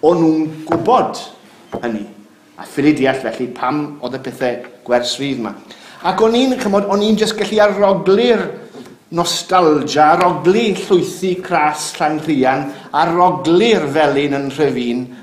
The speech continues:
yn Ystafell, ond o'n i hefyd yn gallu aroglu'r xenophobia barddol 'ma. <laughs> Yym, s-, yy, yn erbyn, wel, yn erbyn i bob pwrpas, yym, y peth, wel, b-,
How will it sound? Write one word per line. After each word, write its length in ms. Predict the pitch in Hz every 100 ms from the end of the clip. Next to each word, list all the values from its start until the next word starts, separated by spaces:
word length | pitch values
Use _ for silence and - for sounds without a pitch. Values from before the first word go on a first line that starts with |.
| -
yn 180 | 147 147
Ystafell, 460 | 147 160 120 117 123
ond 160 | 139
o'n 100 | 165
i 60 | 165
hefyd 380 | - 254 - 214
yn 80 | 170
gallu 240 | 135 143 135 - - - 151
aroglu'r 580 | 160 151 135 185 185 - - -
xenophobia 1000 | 127 147 156 185 185 185 147 - 135 143 143
barddol 560 | 143 131 127 123 143 117
'ma. 100 | - - - -
<laughs> 760 | - 160 156 - 320 311 339 -
Yym, 320 | 139 151 - - - - - - 202 - - - - - -
s-, 160 | - -
yy, 180 | 147 160
yn 120 | 160 170
erbyn, 560 | 170 156 208 247 165 104 - - -
wel, 200 | 165 180 190
yn 80 | 190
erbyn 460 | 180 170 254 240
i 20 | 185
bob 380 | 160 165 165 -
pwrpas, 480 | 170 - - 120 - 165
yym, 320 | 156 156 160 160 - _ _ _ _ _ _ _ _ - - - _ _ -
y 100 | 151
peth, 260 | 196 190 190 -
wel, 180 | 208 139
b-, 100 | -